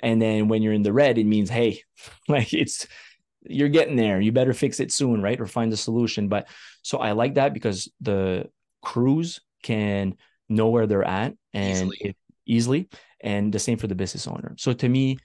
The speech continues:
Speaker 1: Synced Up, Element is good as well. You have Aspire for larger companies. Um, they have more needs. They have a lot more stuff they're trying to track.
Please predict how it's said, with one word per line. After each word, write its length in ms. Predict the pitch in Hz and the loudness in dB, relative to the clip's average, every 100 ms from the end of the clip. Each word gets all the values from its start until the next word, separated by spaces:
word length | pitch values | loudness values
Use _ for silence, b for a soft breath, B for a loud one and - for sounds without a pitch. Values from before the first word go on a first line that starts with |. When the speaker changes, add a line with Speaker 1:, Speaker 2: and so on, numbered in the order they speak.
| - | -12
Speaker 1:
Synced 380 | - 123 120 123 | -4 -2 0 0
Up, 240 | 123 - B B | -2 -4 B B
Element 420 | 101 113 123 127 123 | -2 0 2 2 2
is 140 | 117 | 0
good 180 | 120 120 | 2 2
as 160 | 113 | 2
well. 400 | 113 113 117 113 - B B | 2 2 2 0 -6 B B
You 140 | 113 | -4
have 320 | 101 101 101 - | -2 -2 -4 -6
Aspire 720 | - - - 104 110 117 120 | -8 -8 -4 -2 0 0 -2
for 300 | 127 101 87 | -4 -4 -2
larger 380 | 85 95 101 107 | 0 -2 -2 -6
companies. 680 | 113 110 107 113 117 117 - B B - | -4 -2 0 2 2 0 -6 B B -14
Um, 240 | 87 90 | -10 -6
they 140 | 95 104 | -4 -2
have 180 | 101 | -2
more 220 | 98 104 98 | 0 0 0
needs. 520 | 95 113 117 104 - | 0 2 2 0 -6
They 120 | 87 | -6
have 300 | 87 87 85 | -4 -6 -4
a 40 | |
lot 240 | 90 95 92 | -2 -2 -2
more 140 | 95 | -6
stuff 240 | - 101 - | -6 -8 -8
they're 100 | 92 | -10
trying 280 | - 101 | -6 -6
to 80 | 95 | -6
track. 460 | - 104 104 110 | -8 -6 -6 -8